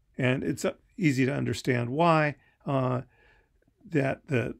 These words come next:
those two domains are connected by a flexible linker, um,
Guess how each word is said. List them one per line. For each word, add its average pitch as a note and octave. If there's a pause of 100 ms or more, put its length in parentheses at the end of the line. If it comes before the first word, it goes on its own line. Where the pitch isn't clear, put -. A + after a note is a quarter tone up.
(120)
those C3+
two D3+
domains B2+
are B2+
connected B2
by A2+
a G#2+
flexible A2
linker, D#3+ (800)
um, A#2+